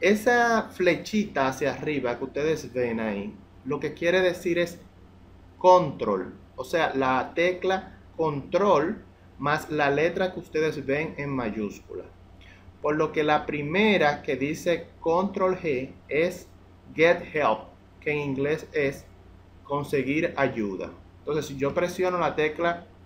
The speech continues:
control, la dejo presionada y luego presiono la tecla G, entro inmediatamente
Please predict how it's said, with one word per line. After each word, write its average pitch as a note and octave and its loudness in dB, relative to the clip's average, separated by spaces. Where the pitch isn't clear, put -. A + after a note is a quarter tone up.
control, F#3 0
la A#2+ 0
dejo D3+ -2
presionada E3 -2
y B2+ -6
luego C3 0
presiono D#3 -2
la G#2+ -4
tecla D#3 -4
G, D#3+ 0
entro E3+ -2
inmediatamente C#3+ -2